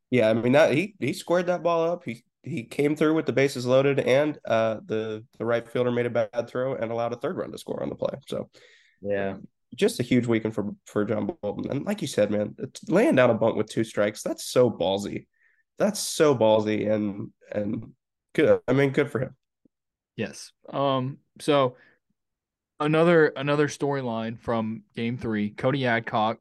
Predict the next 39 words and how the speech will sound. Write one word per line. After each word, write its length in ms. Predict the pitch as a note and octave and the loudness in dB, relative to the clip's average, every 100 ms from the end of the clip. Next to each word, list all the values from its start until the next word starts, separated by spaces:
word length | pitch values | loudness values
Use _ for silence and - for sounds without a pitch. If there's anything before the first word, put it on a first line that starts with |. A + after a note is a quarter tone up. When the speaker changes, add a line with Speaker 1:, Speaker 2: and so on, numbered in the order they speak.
| - | -6
Speaker 3:
goes 260 | B2 B2+ B2+ | -2 -2 -4
four 360 | - C3+ C#3+ | -6 -2 -2
innings. 340 | B2+ A#2+ B2+ A#2+ | -2 -6 -8 -4
Dave 220 | A#2+ B2 | -4 -2
Van 140 | B2+ | -4
Horn 200 | B2+ A#2+ | -4 -4
said 180 | A#2 A#2+ | -4 -4
on 100 | A#2 | -4
the 60 | A2 | -4
pregame 500 | - B2 A#2 A2 A2 | -6 -4 -2 -4 -4
show 280 | - A2 | -4 -4
they 160 | A2 G#2 | -2 -4
wanted 340 | G#2 A#2+ G#2+ | -4 -4 -6
four 220 | - A#2+ A#2 | -4 -4 -2
innings 240 | A2+ A2+ | -4 -4
out 140 | A2 | -4
of 100 | A2 | -2
Adcock. 460 | G2+ G#2 G2 G2+ G2 _ - _ _ _ - | -2 -2 -4 -6 -6 _ -20 _ _ _ 0
Not 140 | F3+ | 4
only 200 | G3 E3+ | 6 4
did 160 | C#3+ C3+ | 2 0
he 60 | |
give 200 | B2+ B2+ | -2 -4
you 60 | A2 | -6
four 360 | - C3 B2 | -6 0 2
innings, 260 | B2+ A#2+ G2+ | 2 0 -4
he 100 | C#3 | -4
gave 220 | E3 F3+ | 0 0
you 100 | D3 | -2
four 380 | B2 - D#3 D#3 | -6 -2 0 0
scoreless, 680 | - - C#3+ C3+ A2 G2 - | -2 -4 0 0 -2 -6 -4
gave 200 | D3 C3 | -2 0
up 100 | A2+ | -2
one 340 | G#2+ A#2 D#3 | -2 0 0
hit. 380 | D3 C3 B2 - _ _ | 0 0 -2 -2 _ _
He 60 | B2+ | -2
did 140 | D3+ | -2
walk 300 | D#3+ E3 E3 | 4 4 4
three, 560 | - C3+ C3+ A2 G#2 | -2 -8 -6 -4 -6